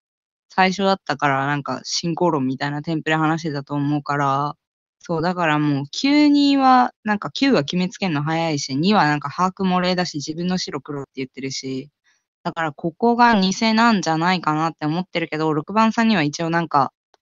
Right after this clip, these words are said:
あの、どこが黒いのか白いのか、理由っていうのを話してほしくて、二番はもう、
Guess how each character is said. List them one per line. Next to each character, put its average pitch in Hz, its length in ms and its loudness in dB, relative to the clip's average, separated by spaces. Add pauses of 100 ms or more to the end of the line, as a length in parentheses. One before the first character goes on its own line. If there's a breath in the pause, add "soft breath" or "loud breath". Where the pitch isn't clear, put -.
(140)
あ 156 200 6
の、 143 200 0
ど 170 140 0
こ 185 120 4
が 151 140 4
黒 165 260 0
い 160 40 2
の 147 100 0
か 147 120 -4
白 156 360 -2
い 156 80 -2
の 151 140 -4
か、 180 200 4
理 156 200 2
由 185 100 4
っ 185 60 0
て - 160 -8
い - 20 0
う 185 80 0
の 165 100 2
を 147 60 2
話 151 340 -2
し - 40 -8
て 156 80 -4
ほ 151 60 -2
し - 100 -6
く - 100 -14
て、 180 240 0
二 190 160 2
番 220 220 4
は 147 100 4
も 143 380 0
う、 - 20 -12